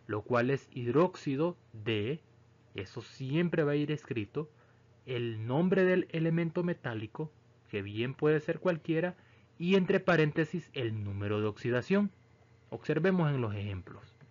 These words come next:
Hidróxido de cobre, número uno. Número uno se debe a que el número uno va es-, no va escrito, pero ya sabemos que va ahí.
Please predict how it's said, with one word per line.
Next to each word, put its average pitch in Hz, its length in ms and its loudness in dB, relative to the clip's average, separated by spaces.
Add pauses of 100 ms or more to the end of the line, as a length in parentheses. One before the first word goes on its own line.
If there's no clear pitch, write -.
(460)
Hidróxido 185 880 2
de 147 420 0 (160)
cobre, 120 460 2 (260)
número 165 640 2 (320)
uno. 117 400 -2 (460)
Número 113 380 -2
uno 180 340 4
se 170 140 -4
debe 165 360 0
a 131 140 -6
que 117 380 -8
el 117 260 -8
número 170 400 2
uno 160 320 -2
va 123 140 -4
es-, 113 180 -10
no 156 140 -2
va 180 80 0
escrito, 151 460 -6
pero 127 200 -6
ya 113 140 -4
sabemos 135 480 -6
que 117 120 -10
va 110 140 -8
ahí. 104 240 -10